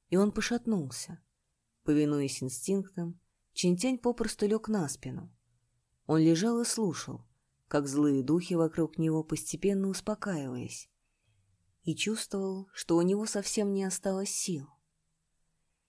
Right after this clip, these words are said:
Янь Джимин выглядел не лучше. Он какое-то время стоял рядом с ним, тяжело опираясь на Шуанчжэнь. Когда Тунчжу загадал свое желание,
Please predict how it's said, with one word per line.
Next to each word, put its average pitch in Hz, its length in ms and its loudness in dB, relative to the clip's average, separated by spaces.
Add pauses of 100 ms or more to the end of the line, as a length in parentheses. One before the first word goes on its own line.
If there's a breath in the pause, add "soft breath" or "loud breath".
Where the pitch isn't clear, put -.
(300)
Янь 208 260 8
Джимин 247 400 6
выглядел 208 440 4
не 214 140 4
лучше. 180 540 -2 (600)
Он 156 140 2
какое-то 160 480 6
время 151 280 6
стоял 147 380 2
рядом 131 320 0
с - 160 -8
ним, 180 400 0 (340)
тяжело 185 400 4
опираясь 214 580 0
на 202 100 0
Шуанчжэнь. 196 800 0 (1900)
Когда 175 260 6
Тунчжу 175 360 4
загадал 165 480 6
свое 160 340 4
желание, 180 720 0